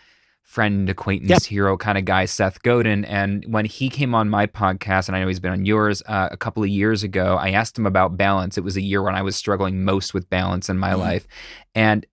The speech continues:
Speaker 1: I asked him, "How do you," 'cause he's done it all, right? The family,
Speaker 2: Yep.
Speaker 1: the work, it's unbelievable. And, and I said, "How do you,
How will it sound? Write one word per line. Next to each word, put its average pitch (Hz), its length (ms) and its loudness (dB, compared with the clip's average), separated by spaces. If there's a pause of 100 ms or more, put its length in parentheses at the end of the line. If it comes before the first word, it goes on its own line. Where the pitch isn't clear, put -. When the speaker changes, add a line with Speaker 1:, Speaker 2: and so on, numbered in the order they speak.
Speaker 1:
I 113 120 2
asked 139 280 0
him, 117 100 0
"How 120 280 2
do 110 80 0
you," 110 140 2
'cause 101 120 -4
he's 107 120 4
done 104 180 4
it 95 80 0
all, 92 200 2
right? 90 200 -2
The 92 60 -10
family, 120 440 2
Speaker 2:
Yep. 95 80 0
Speaker 1:
the 95 60 0
work, 101 380 2
it's - 180 -6
unbelievable. 92 640 -2 (380)
And, 123 200 -2
and 117 140 2
I 110 120 4
said, 151 220 0
"How 120 240 2
do 131 80 2
you, 113 520 2